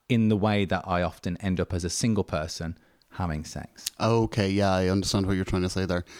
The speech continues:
Speaker 2: Um, what you said about love, but I, m-, in my own personal point of view, I feel like love, like sex, is something that is positioned as being this kind of solid state
Speaker 1: Mm.
Speaker 2: by mainstream society, whereas love is actually this massive expansive spectrum,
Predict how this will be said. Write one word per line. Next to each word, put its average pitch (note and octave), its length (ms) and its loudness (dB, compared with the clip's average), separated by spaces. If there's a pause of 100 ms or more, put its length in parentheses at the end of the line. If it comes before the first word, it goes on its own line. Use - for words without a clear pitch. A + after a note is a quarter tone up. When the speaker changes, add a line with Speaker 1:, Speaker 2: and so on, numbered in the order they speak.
(320)
Speaker 2:
Um, G2 540 2 (460)
what C3+ 140 4
you C3+ 60 4
said D3+ 160 2
about B2 240 2
love, G#2+ 480 2 (120)
but G2 140 0
I, B2 300 2 (180)
m-, G#2+ 140 4
in A#2 200 4
my A#2 180 4
own C3+ 120 4
personal G#2+ 400 0
point F#2+ 240 -2
of F#2 60 -6
view, E2+ 380 0
I G2 160 2
feel G#2+ 340 0
like F#2+ 500 -2
love, G2+ 460 0 (100)
like C#3+ 360 0
sex, - 500 -4
is G2 120 0
something G2+ 480 0
that F#2 300 0 (560)
is G#2+ 300 2
positioned A2+ 480 0
as G2 140 -2
being G#2 240 2
this F#2+ 160 2
kind F#2+ 180 2
of F2+ 80 0
solid G2+ 380 2
state - 460 0 (240)
Speaker 1:
Mm. - 120 -8
Speaker 2:
by F#2 100 0
mainstream F#2 460 0
society, F#2 420 0
whereas G2+ 500 2
love A#2 240 2
is A2+ 120 -4
actually G#2 260 0
this - 180 -2
massive A2 360 0
expansive A2 680 0
spectrum, - 640 -4